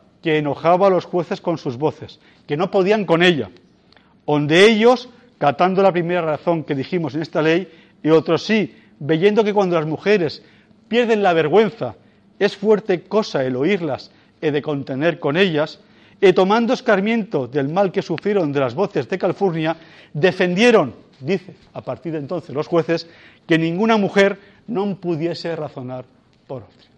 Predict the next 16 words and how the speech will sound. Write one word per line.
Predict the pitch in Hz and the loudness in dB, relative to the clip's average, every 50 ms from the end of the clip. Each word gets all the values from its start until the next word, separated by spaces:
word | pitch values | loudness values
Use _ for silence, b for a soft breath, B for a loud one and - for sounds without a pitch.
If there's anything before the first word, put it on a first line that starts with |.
| _ _ _ _ b b b b b | _ _ _ _ b b b b b
Pero | - 170 175 190 | -2 0 2 2
no | 220 233 | 2 0
solamente | - 294 269 254 254 254 240 226 240 | 0 -2 -2 -2 -2 -2 -2 -2 -4
encontramos | 226 190 208 196 175 - 185 208 202 202 196 - 185 | -4 -4 -4 -4 -4 -2 -2 -2 -2 -2 -4 -6 -6
en | 180 | -8
las | 175 160 - | -8 -8 -6
partidas | - 160 143 - - 180 175 180 190 185 - - - _ _ _ _ _ _ _ _ _ _ _ _ _ | -4 -6 -4 -4 -4 -2 0 0 -2 -2 -6 -12 -20 _ _ _ _ _ _ _ _ _ _ _ _ _
requisitos | 143 131 110 135 139 110 135 143 165 143 | -18 -14 -12 -10 -10 -10 -10 -8 -8 -8
de | 151 | -6
carácter | 127 135 131 117 - 143 117 | -6 -8 -8 -8 -8 -10 -10
físico. | - - 156 - - 131 - _ _ _ b b b b b b b b b b b b b b b | -10 -10 -10 -10 -10 -14 -20 _ _ _ b b b b b b b b b b b b b b b
Para | 143 135 131 | -10 -10 -10
poder | 127 - 127 131 139 135 | -10 -8 -6 -6 -6 -4
ser | - - 147 139 | -4 -4 -6 -4
juez | - 170 175 190 196 - b b b b b b b b b b _ | -2 -2 -2 -2 -2 -4 b b b b b b b b b b _
también | - 143 139 135 131 147 156 160 175 214 - | -10 -8 -6 -6 -2 0 0 0 0 -4 -8